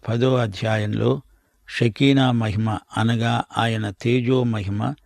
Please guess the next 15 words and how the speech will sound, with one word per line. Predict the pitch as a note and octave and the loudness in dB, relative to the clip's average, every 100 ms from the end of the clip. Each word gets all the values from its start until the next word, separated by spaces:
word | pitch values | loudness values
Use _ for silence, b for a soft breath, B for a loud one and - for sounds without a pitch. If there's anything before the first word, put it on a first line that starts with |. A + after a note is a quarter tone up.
| _ _ _ - G#2 | _ _ _ -8 0
రాను | A#2 B2+ C3 | 2 4 4
రాను | B2 A#2+ A#2 G#2+ | 4 0 -2 -2
తగ్గిపోతూ | A#2 A2 B2 - B2+ A#2 B2+ A2+ | -2 0 -2 2 0 2 0 2
వచ్చింది. | G#2+ - A2 G#2+ G#2+ B2 - _ _ _ _ _ | -2 -2 -4 -2 0 -2 -4 _ _ _ _ _
యేసుక్రీస్తు | G#2+ C3 - C3+ - C3+ B2 - | 2 2 2 -4 0 0 0 -2
పుట్టినప్పుడు | G#2 A#2 G2 A#2+ A#2+ A#2 C#3+ E3 _ _ _ _ _ A2 | -2 -4 0 2 2 0 -2 -2 _ _ _ _ _ 2
లూకాసు | B2 B2 C3 B2 - | 2 4 2 2 0
వార్త | A#2 A2+ - | 0 0 -2
రెండో | G#2+ A#2 A#2+ B2 | 0 2 4 4
అధ్యాయం | A#2 G2 - A2 A2 A2 - | 2 0 -2 -2 0 -2 0
తొమ్మిది | A#2+ B2 A#2 | 2 4 2
నుండి | A2+ A2 | 2 0
పదకొండో | G2+ A#2 A2 G2+ A#2 A2+ G#2+ | -2 -2 -4 -2 0 0 0
వచనం | G#2 G2+ A2+ A2+ | -2 -4 -4 -2
వరకు | G#2 G2+ F#2 A2 C#3 | -2 -4 -4 -4 -4